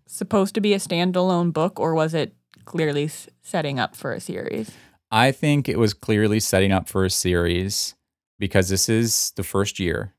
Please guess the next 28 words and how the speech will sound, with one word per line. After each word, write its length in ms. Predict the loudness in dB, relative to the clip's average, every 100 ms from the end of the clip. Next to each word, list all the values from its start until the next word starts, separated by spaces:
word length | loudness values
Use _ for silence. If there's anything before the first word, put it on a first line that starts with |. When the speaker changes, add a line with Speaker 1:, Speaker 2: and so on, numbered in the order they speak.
| _
Speaker 2:
I 40 | 2
mean, 240 | 4 6
Speaker 1:
Mm-hmm. 40 |
Speaker 2:
I 100 | 4
think 360 | 2 2 0 0
the 140 | 0
intention 680 | 2 2 0 0 0 0 0
was 720 | 2 4 4 4 0 -2 -6 -10 _ _ _ _
she 220 | -14 -6 -2
would 420 | 2 2 0 -4
write 520 | 0 2 2 0 -8 -10 _ _ _
seven 380 | -6 2 2 2
books 480 | -2 -6 -8 -12 -14 _ -4
Speaker 1:
Okay. 240 | -2 -2
Speaker 2:
for 180 | -2 -2
the 80 | 0
seven 280 | -2 -2
years. 200 | -4 -6 -4
I 80 |
think 160 | -2 2
that 100 | 2
was 240 | 2 -2 -4
originally 440 | -2 0 2 2
the 120 | 2
intention. 520 | 2 0 -2 0 -2 -4 -10 -20 _
But 480 | 4 8 8 6 2 _ _ -2
I 140 | 0
think 460 | 2 2 2 0